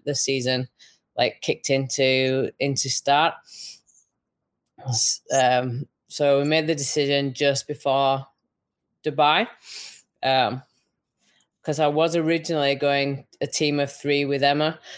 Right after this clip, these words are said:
So I was like, "Okay, Emma, uh, you're gonna go individual for, for, uh, Wodapalooza now." She's like, "Damn it, I'm gonna have to train hard over Christmas." Yep. <laughs>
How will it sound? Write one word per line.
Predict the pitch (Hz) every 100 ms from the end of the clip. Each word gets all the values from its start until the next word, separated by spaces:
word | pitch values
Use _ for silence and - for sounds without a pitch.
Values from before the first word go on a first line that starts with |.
| -
So | -
I | 139
was | 143
like, | 139 - 165
"Okay, | 170 180 175 -
Emma, | 160 165 160 160 160
uh, | - 143 135 -
you're | 165 165 160 151
gonna | 160 156
go | 156 156
individual | 156 151 156 147 151
for, | 147 151 147 139
for, | - 143 143 143
uh, | 147 143
Wodapalooza | 147 147 139 147 143 139
now." | 139 135
She's | 139 151 143
like, | 139 - - - _ -
"Damn | 254 302
it, | 269 220
I'm | 220
gonna | 233
have | 233 -
to | -
train | 247 233 226
hard | 240 262
over | 226 202
Christmas." | - 190 - 175 170 - -
Yep. | - - -
<laughs> | _